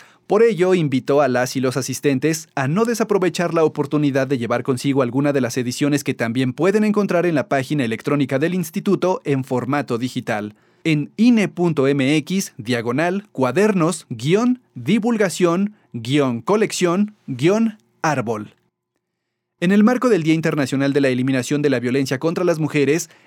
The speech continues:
el I N E llevó a cabo la conferencia magistral La ciudadanía sustantiva de las mujeres, participación política y toma de decisiones en espacios libres de violencia, impartida por la escritora Nuria Varela.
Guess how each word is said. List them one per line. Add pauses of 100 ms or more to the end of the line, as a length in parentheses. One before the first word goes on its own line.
el
I
N
E
llevó
a
cabo
la
conferencia
magistral (180)
La
ciudadanía
sustantiva
de
las
mujeres, (200)
participación
política
y
toma
de
decisiones
en
espacios
libres
de
violencia, (260)
impartida
por
la
escritora (180)
Nuria
Varela.